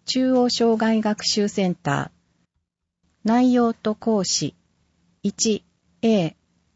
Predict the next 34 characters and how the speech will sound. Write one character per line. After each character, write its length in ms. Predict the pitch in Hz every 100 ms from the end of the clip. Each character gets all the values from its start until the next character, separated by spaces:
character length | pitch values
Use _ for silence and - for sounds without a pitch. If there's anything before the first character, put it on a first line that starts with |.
| _
高 240 | _ 262 262
齢 200 | 269 247
者 160 | -
の 140 | 170 160
た 140 | 165
め 120 | 165
の 180 | 160 156
依 120 | -
存 220 | 196 226 226
症 280 | - 214
の 160 | 214 208
理 120 | 208
解 260 | 214 175 156
と 160 | -
支 220 | 147 - 156
援。 320 | 151 147 - _ _ _ _ _ _ _ _
精 220 | - 240
神 280 | 254 - 240
保 120 | 226
健 240 | 226 226 220
福 260 | 220 220
祉 180 | 202 190
士、 280 | 185 160 151 _ _
雲 260 | - 233 247
川 280 | 208 180
信 280 | 160 156 180
正 280 | 190 165 147
氏。 280 | - 139 131 _ _ _ _ _ _ _ _ _
B、 320 | 208 233 185 - _ _ _
高 240 | _ 240 262
齢 220 | 240 233
者 180 | - 170
が 200 | 160 -
薬、 500 | - - 233 220 208